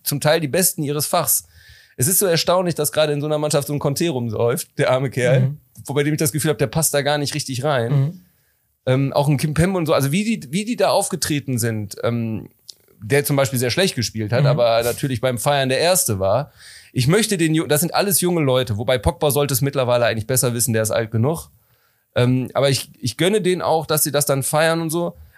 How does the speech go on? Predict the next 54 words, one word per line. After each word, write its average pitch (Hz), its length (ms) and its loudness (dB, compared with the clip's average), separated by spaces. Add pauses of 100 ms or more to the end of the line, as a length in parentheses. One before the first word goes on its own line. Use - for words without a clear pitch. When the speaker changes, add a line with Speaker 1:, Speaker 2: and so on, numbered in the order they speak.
(140)
Speaker 1:
Aber 131 240 2
es, - 220 0
es - 240 0
trug - 320 -2
eine 160 220 2
gewisse 143 480 -2
Arroganz 143 600 -2
an, 139 220 0
an 135 300 -2
elitäres 165 540 0
Denken 156 280 -2
vor 160 160 -2
sich 151 140 -4
her, 151 140 0
was 143 160 0
sie 143 100 0
am 135 120 0
Ende 165 420 -2 (300)
böse 175 300 2
um 170 80 -2
die 151 100 -2
Ohren 151 320 0
gehauen 110 300 0
bekommen 107 320 -2
haben. 127 180 -2 (200)
Und 131 140 -4
ich 143 60 -2
kann 151 160 0
sagen, 156 200 0
dass 151 120 0
ich 131 100 -6
damit 151 280 -2
kein 156 180 4
Mitleid 123 280 0
hatte. 107 180 -2
Und 113 120 -6
ich 120 100 -4
habe, 180 320 2
ich, 120 140 0 (140)
ich 139 140 0
gucke 196 220 0
mir 170 140 2
immer 190 180 0
gern 165 180 0
Frankreich-Spiele 160 480 -2
an 139 80 2
und 120 80 -4
ich 117 80 -2
habe 143 180 0
die 131 100 -6
Phase, 180 400 2
als 120 180 0
sie 131 80 -2
plötzlich 143 440 -2